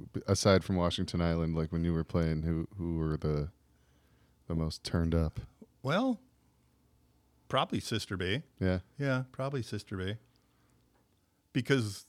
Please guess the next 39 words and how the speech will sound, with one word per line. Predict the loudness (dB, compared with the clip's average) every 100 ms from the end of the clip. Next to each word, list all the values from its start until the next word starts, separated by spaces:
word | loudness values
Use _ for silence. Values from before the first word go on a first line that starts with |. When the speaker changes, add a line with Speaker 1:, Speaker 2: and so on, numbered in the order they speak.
| -2
Speaker 2:
the, | 0 0 -4 -18 _ _ _ _
the | -6
Southern, | -2 0 0 0 -4 -4
Coburg, | 0 2 0 0
they | -2
didn't | -2 -2
draw | -2 -2
a |
lot | 0 -2
of | -4
fans | -4 -4 -2 -6
then. | -8 -10 -12 _ -6
Speaker 1:
Okay. | -6 -4 -4
Speaker 2:
When, | -2 -2 -4 -8 -12
you | -8 -4
know, | -2
when, | -2 -4 -6 -8 -8
in | -4
my | -2 -4
playing | -4 -6 -6
days, | -6 -6 -8
but | -8
now | -4 -2 -2
they've, | -2 -6 -8 -18 _ _ _ _ _ _ _ _
they've | -2 -2
got | 0 0
a | 0 -6 _
pretty | -6 -4
good | -4
fan | -4 -2 -2
base | -2 -4 -6 -6
now. | -6 -6 -8 -12 _ _ _ _ _ _ _ _ _ _ _ _ _ _
But, | -2 -2 -4 -4
um, | -2 0 -2 -6
Sister | -6 -8 -6
Bay | -2 0
was | 0 -2
probably | -4 -4 -2
the | -4 -4 -6